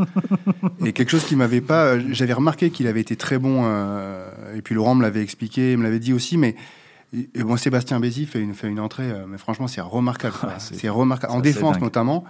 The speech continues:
Speaker 1: Hmm.
Speaker 2: il, c'est lui qui va récupérer Teddy Thomas, euh, quand Teddy Thomas, euh, part tout seul sur une longue contre-attaque, euh, il va aller le chercher là. C'est lui qui reprend Vakatawa en bord de touche, alors que Vakatawa est lancé et, et on sait qu'il est très puissant. Franchement, il fait une entrée
Speaker 1: C'est lui qui
Speaker 2: remarquable.
Speaker 1: gratte le ballon dans la mêlée aussi,
Speaker 2: Exactement.
Speaker 1: à cinq mètres de la ligne.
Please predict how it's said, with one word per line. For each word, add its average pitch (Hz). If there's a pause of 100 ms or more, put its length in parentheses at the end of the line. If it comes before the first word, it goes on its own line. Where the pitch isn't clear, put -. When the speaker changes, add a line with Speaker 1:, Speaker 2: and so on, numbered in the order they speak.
(120)
Speaker 1:
Hmm. 92 (400)
Speaker 2:
il, 123
c'est -
lui 143
qui 143
va 120
récupérer 117
Teddy 110
Thomas, 117
euh, 104
quand 101
Teddy 104
Thomas, 113
euh, 101 (280)
part -
tout 127
seul 127
sur 120
une 107
longue 123
contre-attaque, 123
euh, 104
il 104
va 110
aller 110
le 107
chercher 107
là. 135
C'est 123
lui 131
qui -
reprend 127
Vakatawa 120 (600)
en 107
bord 120
de 131
touche, 139
alors 117
que -
Vakatawa 117
est 104
lancé 117 (360)
et, 107
et 104
on 101
sait 135
qu'il 107
est 101
très -
puissant. 147 (520)
Franchement, 131
il 135
fait 120
une 113
entrée 113
Speaker 1:
C'est 120
lui 104
qui 110
Speaker 2:
remarquable. 123
Speaker 1:
gratte 120
le 107
ballon 98
dans 95
la 92
mêlée 95
aussi, 87
Speaker 2:
Exactement. 92
Speaker 1:
à 127
cinq 92
mètres 87
de 90
la 87
ligne. 104